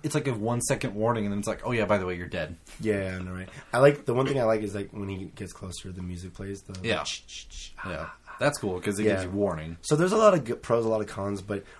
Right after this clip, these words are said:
Speaker 2: overall, I'm leaning more towards the pros as far as, like, it's a
Speaker 1: Yeah.
Speaker 2: fun game to play with friends.
Speaker 1: Yeah.
Speaker 2: Um, I mean, it's not something I would pay forty bucks for.
Speaker 1: Mm-hmm.
Speaker 2: I'll probably go mooch and play on my friend's house, but
Speaker 1: Yeah.
Speaker 2: that's it.
Speaker 1: That's the kinda game for me
Speaker 2: Um,
Speaker 1: as well.
Speaker 2: Yeah, I know, but I just wanted to bring that up too, 'cause,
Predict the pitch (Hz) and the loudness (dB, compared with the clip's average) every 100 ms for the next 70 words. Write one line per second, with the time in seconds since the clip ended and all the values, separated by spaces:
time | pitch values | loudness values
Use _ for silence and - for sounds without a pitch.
0 | - 151 156 131 117 113 113 113 117 113 | 0 2 4 6 6 6 4 2 0 2
1 | 107 92 101 92 - 95 92 90 98 92 | 0 0 -4 -6 -8 -8 -8 -8 -8 -6
2 | 92 92 - - 98 95 95 92 87 87 | -8 -8 -10 -6 -4 -2 -4 -6 -8 -10
3 | 98 92 92 87 - 92 90 90 - - | -8 -6 -6 -8 -8 -8 -8 -10 -12 -14
4 | - - 90 87 87 90 - 107 101 98 | -14 -10 -8 -6 -8 -10 -6 -4 -2 -4
5 | 101 113 110 101 95 - 101 - 104 104 | -2 -2 0 -2 -2 -4 -8 -4 -6 -6
6 | 101 110 104 101 95 107 113 - 95 - | -6 -4 -4 -6 -10 -10 -10 -6 -6 -4
7 | 95 95 90 90 90 - 92 90 92 92 | -6 -4 -4 -6 -8 -10 -12 -10 -10 -10
8 | 90 92 90 95 92 95 95 - 92 - | -10 -12 -10 -12 -12 -10 -10 -10 -14 -14
9 | - - 170 170 85 82 80 80 - - | -4 -2 -2 -4 -6 -8 -8 -10 -14 -16
10 | - - - 101 95 90 85 82 85 - | -14 -12 -6 -4 -4 -6 -6 -8 -10 -8
11 | 104 98 92 95 95 92 113 113 107 95 | -8 -6 -6 -8 -8 -2 0 0 -2 -4
12 | 95 92 85 95 92 85 | -8 -8 -10 -10 -8 -10